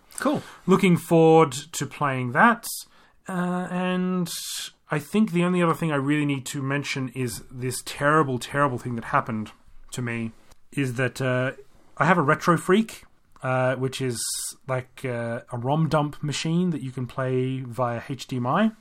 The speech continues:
Speaker 2: So you plug in a cartridge, it dumps the rom. Now, I thought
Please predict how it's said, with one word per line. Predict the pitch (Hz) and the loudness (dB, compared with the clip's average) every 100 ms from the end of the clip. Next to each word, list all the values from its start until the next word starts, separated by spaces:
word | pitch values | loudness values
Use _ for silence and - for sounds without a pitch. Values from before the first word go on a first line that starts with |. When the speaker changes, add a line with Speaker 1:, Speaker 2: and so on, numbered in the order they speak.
| _ - - | _ -20 -20
Speaker 2:
So | - 147 | -6 -2
you | 139 | -2
plug | - 160 | 0 0
in | 143 | 0
a | |
cartridge, | 120 185 202 - 202 | 0 4 4 4 2
it | 143 | 2
dumps | 113 117 113 | -2 -2 -4
the | - | -4
rom. | 120 160 160 160 - - - - | 2 4 2 -2 -8 -20 -20 -6
Now, | 147 143 | 0 4
I | 208 | 4
thought | 220 190 180 - | 6 6 6 4